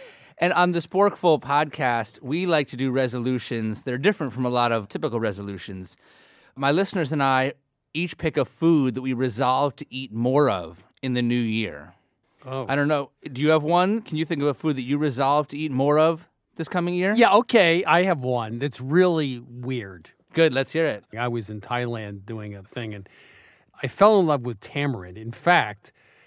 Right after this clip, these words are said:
Speaker 2: it makes the world's best barbecue sauce. Tamarind
Speaker 1: Really?
Speaker 2: paste. Yeah, I, I didn't care about the chicken, but the sauce is great. So, uh, I, I'm going for tamarind. It makes a great drink, too. So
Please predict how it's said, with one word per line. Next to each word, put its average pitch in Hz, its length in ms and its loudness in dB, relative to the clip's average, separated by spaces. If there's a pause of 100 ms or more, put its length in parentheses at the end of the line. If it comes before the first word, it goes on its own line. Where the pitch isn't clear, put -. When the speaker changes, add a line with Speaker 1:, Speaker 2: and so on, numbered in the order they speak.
(100)
Speaker 2:
it 139 160 -6
makes 143 300 0
the 131 120 -4
world's 139 440 2
best 123 380 -6
barbecue 117 440 -8
sauce. - 520 -18 (220)
Tamarind 120 420 -6
Speaker 1:
Really? 226 180 0
Speaker 2:
paste. 107 160 -16 (140)
Yeah, 127 100 -2
I, 117 180 -6 (140)
I 151 60 0
didn't 147 120 2
care 135 120 -4
about 110 180 -8
the - 80 -20
chicken, 101 380 -6
but 104 180 -18
the - 120 -20
sauce 135 360 -4
is 92 100 -20
great. - 280 -20 (480)
So, 143 400 2
uh, 135 40 2 (480)
I, 160 60 -2
I'm 214 100 4
going 240 200 2
for 131 140 -8
tamarind. 131 540 -4
It 123 80 -6
makes 139 240 -4
a 135 40 -6
great 147 260 -4
drink, 113 520 -12 (100)
too. 101 280 -14
So 101 360 -14